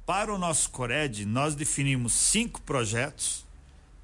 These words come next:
que vão compor a cédula de votação. Apenas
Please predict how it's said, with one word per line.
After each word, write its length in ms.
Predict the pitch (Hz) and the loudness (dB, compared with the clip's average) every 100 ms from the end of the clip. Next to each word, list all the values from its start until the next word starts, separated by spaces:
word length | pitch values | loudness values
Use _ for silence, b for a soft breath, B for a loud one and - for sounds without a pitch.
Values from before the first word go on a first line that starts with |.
| - - - | -20 -20 -10
que 100 | 127 | -8
vão 200 | 143 170 | -6 -6
compor 400 | 160 139 139 139 | -6 -6 -6 -4
a 80 | |
cédula 420 | 135 - 135 120 117 | -4 -4 -4 -6 -6
de 80 | |
votação. 680 | 110 113 - 110 - 120 156 - - - - | -6 -8 -6 -4 -2 0 -2 -6 -20 -20 -4
Apenas 680 | 131 - 190 190 156 - - | -4 0 0 2 0 -2 -6